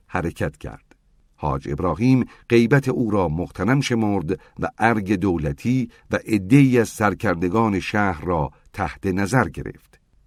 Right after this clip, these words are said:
علاوه بر آن، مأمورین وی شورشی در قوای لطفعلی خان ایجاد کردند که وی مجبور شد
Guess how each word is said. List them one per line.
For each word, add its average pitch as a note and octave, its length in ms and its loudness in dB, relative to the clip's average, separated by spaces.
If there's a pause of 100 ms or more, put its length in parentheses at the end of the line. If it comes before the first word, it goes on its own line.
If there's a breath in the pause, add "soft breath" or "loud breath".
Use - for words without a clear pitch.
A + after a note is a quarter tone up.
علاوه C#2 360 -4
بر D2+ 180 -4
آن، B2+ 220 4 (220 loud breath)
مأمورین G2 640 -2
وی C3+ 380 4 (160 soft breath)
شورشی C3+ 640 0
در A#2 160 4
قوای F#2+ 520 0
لطفعلی D#2 420 -4
خان E2 320 -6
ایجاد F#2 480 2
کردند F#2+ 560 -2 (220 soft breath)
که F2 120 -6
وی D2 320 0
مجبور F2 480 -2
شد B2+ 320 0